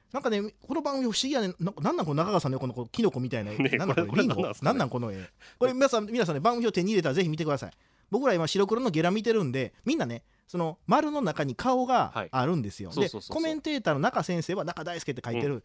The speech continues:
Speaker 1: 伊藤先生も伊藤博って書いてるのに、
Speaker 2: うん。
Speaker 1: 中川さんね、こうコメンテーターおらんから、なんか変なね、
Speaker 2: 取ってつけたような。
Speaker 1: なんかトマトみたいな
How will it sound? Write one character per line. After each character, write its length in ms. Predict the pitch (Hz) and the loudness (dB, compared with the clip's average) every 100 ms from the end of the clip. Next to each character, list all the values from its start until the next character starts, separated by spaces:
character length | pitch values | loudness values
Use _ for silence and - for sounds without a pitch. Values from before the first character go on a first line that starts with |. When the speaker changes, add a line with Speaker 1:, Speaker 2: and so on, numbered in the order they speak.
| _ 196 | _ -2
Speaker 1:
伊 60 | |
藤 140 | 220 220 | 0 2
先 100 | 202 | 0
生 80 | |
も 60 | 147 | -2
伊 40 | |
藤 120 | 202 196 | -2 -2
博 100 | 175 | -2
っ 40 | |
て 80 | 131 | -2
書 80 | 131 | -2
い 40 | |
て 80 | 180 | -2
る 60 | |
の 80 | 143 | -4
に、 120 | 185 | -4
Speaker 2:
う 20 | - | -8
ん。 20 | - - | -12 -4
Speaker 1:
中 200 | 190 302 | -2 2
川 120 | 214 | 2
さ 100 | 151 | 2
ん 40 | |
ね、 60 | 131 | -4
こ 80 | 127 | -4
う 20 | |
コ 80 | 226 | -2
メ 100 | 240 | 0
ン 20 | |
テ 80 | 220 | 0
ー 20 | |
タ 80 | 131 | 0
ー 20 | |
お 60 | 160 | 2
ら 80 | 180 | 2
ん 80 | |
か 80 | 131 | 0
ら、 60 | 113 | -4
な 60 | |
ん 40 | 156 | -4
か 60 | |
変 160 | 127 254 | 0 2
な 100 | 170 | 2
ね、 200 | 123 104 | 0 -4
Speaker 2:
取 140 | - 117 | -8 -4
っ 40 | |
て 100 | 151 | -4
つ 80 | - | -2
け 100 | 123 | -6
た 80 | 90 | -6
よ 100 | 160 | -2
う 40 | |
な。 60 | 208 | 0
Speaker 1:
な 60 | |
ん 20 | |
か 80 | 196 | 0
ト 120 | - | 2
マ 100 | 262 | 2
ト 100 | 262 | 4
み 100 | 175 | 2
た 100 | 156 | 2
い 40 | 131 | 0
な 220 | 117 | -2